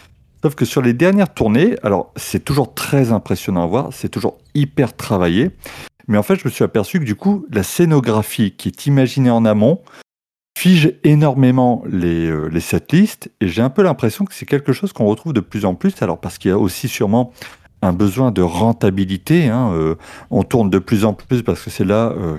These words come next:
qu'est le pognon pour les artistes, et cetera, donc ça je l'entends bien. Mais du coup, je me dis, bon, derrière ces effets visuels, ces effets de scène, est-ce que des fois, ça dessert pas aussi un peu cette expérience viscérale qu'est le concert ?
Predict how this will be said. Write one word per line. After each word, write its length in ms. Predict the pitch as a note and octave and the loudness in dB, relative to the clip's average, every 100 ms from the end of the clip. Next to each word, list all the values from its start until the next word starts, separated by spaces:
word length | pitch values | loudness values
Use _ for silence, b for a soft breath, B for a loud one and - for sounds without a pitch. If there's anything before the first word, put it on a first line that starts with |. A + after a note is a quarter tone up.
| - | -6
qu'est 80 | F#2+ | -6
le 80 | - | -2
pognon 360 | G2+ G2+ A2 | -2 0 -4
pour 140 | G#2 F2 | -2 -2
les 160 | E2 | -2
artistes, 460 | F#2 - A#2 - F#2 | -6 -4 -6 -6 -10
et 20 | |
cetera, 420 | - F2+ F2 C3+ | -8 -8 -4 -6
donc 180 | D3 - | -6 -6
ça 100 | - | -6
je 100 | G#2 | -2
l'entends 280 | F#2+ D#2+ F2 | -4 -2 0
bien. 200 | A#2+ G3+ - B B _ _ _ | 0 0 -6 B B _ _ _
Mais 140 | C#3 F3+ | 0 2
du 80 | |
coup, 160 | - G#3 | 2 0
je 60 | D#3 | 2
me 60 | |
dis, 100 | E3+ | 0
bon, 220 | D#3+ D#3 A#2+ | 0 -4 -6
derrière 500 | G#2+ A#2+ C#3+ E3+ F#3 | -2 2 4 4 0
ces 300 | - A#2 C3 | 0 2 2
effets 520 | C3+ - - C3+ B2 - | 2 0 0 0 0 -4
visuels, 580 | F#2 F2+ A2+ A#2+ A#2 | -8 -6 -4 0 2
ces 240 | A2 A2 G#2+ | 0 -2 0
effets 280 | A#2+ C#3+ A2+ | 0 0 0
de 100 | G2+ | -2
scène, 480 | - B2+ F#3+ C#3+ F2 B B _ - | 0 0 2 0 -2 B B _ -4
est-ce 180 | G#2+ - | -4 0
que 80 | C3 | 2
des 160 | C#3+ | 2
fois, 220 | C#3+ G#3+ | 2 0
ça 180 | G#3+ C3 | 2 0
dessert 360 | A#2 C#3+ - C#3 | 2 0 0 -4
pas 180 | - F#3 | 0 0
aussi 320 | E3+ - F3+ | 0 0 -2
un 80 | C#3+ | 0
peu 120 | F#3 | -2
cette 280 | - - C3+ | -2 -4 -4
expérience 480 | - D3+ C#3 C3 | -4 0 2 0
viscérale 480 | A2 C3 - A#2 D#3 - | -2 -6 -2 -2 -2 -4
qu'est 140 | - | -2
le 120 | A2+ | 0
concert ? 440 | A2 G2 - - | -2 -6 -10 -12